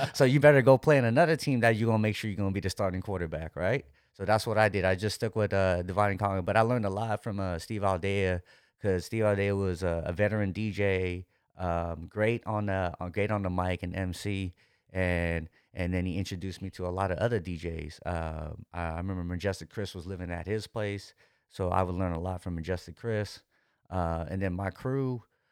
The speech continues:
um, we had, uh, I had, uh, my boys, but one of my boys was, uh, D J Tico,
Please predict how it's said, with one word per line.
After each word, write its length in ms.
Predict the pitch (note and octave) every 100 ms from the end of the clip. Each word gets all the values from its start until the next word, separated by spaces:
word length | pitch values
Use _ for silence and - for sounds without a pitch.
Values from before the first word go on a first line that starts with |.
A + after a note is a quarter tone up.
| _ -
um, 800 | F#2+ F2+ F2 E2+ D#2 D#2 D#2 D2 _ _
we 140 | G#2
had, 380 | G2+ G2+ F#2 F2
uh, 420 | F2 D#2+ D2+ A#1+ - - -
I 60 |
had, 260 | F#2 F#2 E2+
uh, 280 | D#2+ D#2+ D#2
my 220 | D#2 E2
boys, 400 | E2 A2 B2 A#2
but 120 | -
one 140 | F#2 A2
of 60 |
my 120 | A#2 F#2
boys 360 | F2 F#2+ F2+
was, 220 | F2+ E2
uh, 100 | E2+
D 180 | D2+ G2+
J 180 | F#2+ D#2+
Tico, 520 | - D3+ - D#2 D2+